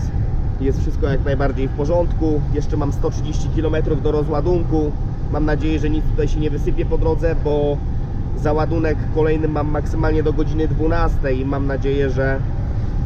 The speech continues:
mm, spokojnie wyrobię się w czasie.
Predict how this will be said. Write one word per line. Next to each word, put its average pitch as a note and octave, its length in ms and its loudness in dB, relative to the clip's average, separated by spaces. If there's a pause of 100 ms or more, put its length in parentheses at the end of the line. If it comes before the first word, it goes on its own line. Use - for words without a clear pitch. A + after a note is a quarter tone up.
mm, C3+ 480 0 (640)
spokojnie D#3+ 560 0
wyrobię D#3+ 320 0
się D3+ 120 0
w - 80 0
czasie. E3+ 500 0